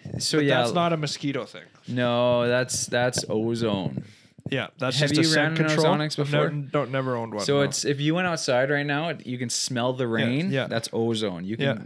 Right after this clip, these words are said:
Speaker 1: that's what these produce, is
Speaker 2: Right.
Speaker 1: that same smell pretty much.
Speaker 2: Okay.
Speaker 1: Um, you know, and, and we, we, we had it, and the first day that I used it, I had a bear come in. He looked at us and just bolted.
Speaker 2: Yeah.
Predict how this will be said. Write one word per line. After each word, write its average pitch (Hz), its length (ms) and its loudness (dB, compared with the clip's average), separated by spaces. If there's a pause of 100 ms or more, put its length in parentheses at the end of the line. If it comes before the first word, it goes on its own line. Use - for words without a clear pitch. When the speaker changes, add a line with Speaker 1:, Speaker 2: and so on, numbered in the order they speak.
(140)
Speaker 1:
that's 117 240 -4
what 117 100 -4
these 117 220 -4
produce, 104 640 -4
is 101 220 -10
Speaker 2:
Right. 107 80 0
Speaker 1:
that - 180 -4
same 107 380 -6
smell 87 380 -6
pretty 62 260 -12
much. - 380 -14
Speaker 2:
Okay. 120 340 -10 (460)
Speaker 1:
Um, 101 540 -2 (100)
you 139 140 2
know, 135 220 2
and, 139 300 2
and 147 220 2
we, 151 380 4 (520)
we, 135 800 0
we 131 160 0
had 123 460 -2
it, - 640 -6
and 107 160 -4
the 104 60 -2
first 135 460 -2
day 117 480 0
that 107 180 -2
I 98 60 2
used 107 440 0
it, 90 120 -2
I 104 100 -4
had 117 120 -2
a 104 40 -4
bear 113 220 -2
come 110 240 -4
in. 139 260 -4 (280)
He 127 160 -4
looked 123 260 0
at 123 100 2
us 123 220 0
and 101 120 -6
just 98 200 -6
bolted. 95 380 -10 (200)
Speaker 2:
Yeah. 123 200 -6